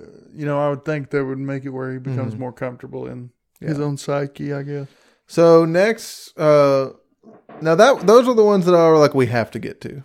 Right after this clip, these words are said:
Speaker 1: Yeah.
Speaker 2: Then I got some, some leftovers, which we can just kinda do a speed round of.
Speaker 1: All right.
Speaker 2: 'Cause this podcast is getting a little long in the tooth, which I love, so I ain't
Speaker 1: Come
Speaker 2: complaining.
Speaker 1: on, keep the teeth
Speaker 2: But
Speaker 1: long.
Speaker 2: number fourteen, Venom. We got Topher Grace versus Tom Hardy.
Speaker 1: Not close, Tom Hardy.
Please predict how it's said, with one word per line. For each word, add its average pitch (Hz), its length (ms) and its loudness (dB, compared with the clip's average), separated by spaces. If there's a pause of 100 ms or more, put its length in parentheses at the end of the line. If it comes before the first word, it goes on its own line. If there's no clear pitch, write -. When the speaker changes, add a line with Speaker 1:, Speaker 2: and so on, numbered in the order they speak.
Speaker 1:
Yeah. 139 300 -6 (260)
Speaker 2:
Then 175 120 2
I 196 80 2
got 175 200 0
some, 151 360 -6
some 143 180 -8
leftovers, 135 540 -2
which 123 180 -8
we 131 120 -4
can 127 180 -8
just 117 140 -16
kinda 123 180 -2
do 120 100 0
a 117 40 -2
speed 120 280 -2
round 110 300 -4
of. 110 240 -8 (240)
Speaker 1:
All 156 80 -8
right. 147 80 -4
Speaker 2:
'Cause 139 300 2
this 151 180 -4
podcast 151 580 0
is 135 140 -6
getting 147 260 -6
a 135 60 -2
little 139 260 0
long 135 300 -2
in 135 80 -8
the 135 80 -8
tooth, - 500 -10
which 139 200 -4
I 151 80 2
love, 131 360 -2
so 123 140 -10
I 127 60 -6
ain't 107 100 -12
Speaker 1:
Come 107 80 -12
Speaker 2:
complaining. 160 320 2
Speaker 1:
on, 131 60 -4
keep 143 180 -2
the 147 100 -8
teeth 143 240 -6
Speaker 2:
But 147 320 10
Speaker 1:
long. - 80 -4
Speaker 2:
number 170 180 2
fourteen, 175 380 2
Venom. 117 400 4
We 117 120 -2
got 120 180 2
Topher 135 280 -2
Grace 131 300 2
versus 123 680 -2
Tom 120 240 -2
Hardy. 117 240 -2
Speaker 1:
Not 143 160 -2
close, 143 260 -2
Tom 131 180 -8
Hardy. 98 240 -12